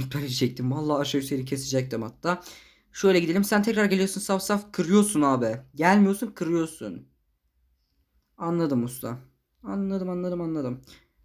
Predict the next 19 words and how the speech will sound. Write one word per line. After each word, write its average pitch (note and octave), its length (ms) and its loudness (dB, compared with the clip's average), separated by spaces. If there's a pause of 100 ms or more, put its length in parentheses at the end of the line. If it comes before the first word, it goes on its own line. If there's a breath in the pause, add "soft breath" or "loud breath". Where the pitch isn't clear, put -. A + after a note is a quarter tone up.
(200)
Ee, C#3 240 0
şu - 220 -4
an F#3 180 -2
vay G3 400 2
dostum, F#3+ 320 -2
gerçekten F#3 420 -2
çok - 280 -10
epik, G#3 320 -8
elinle F3+ 300 4
kırıyorsun. C3+ 520 -2 (840)
Yaratıcısın E3 580 -4
ha. D3+ 280 0 (2750)
Ya C#3 220 0
kankim F3 380 0
ciddi D#3 240 -6
olamazsın. D#3 560 0
Gel D#3+ 160 2
işte E3 260 -4
ya. A2+ 540 -4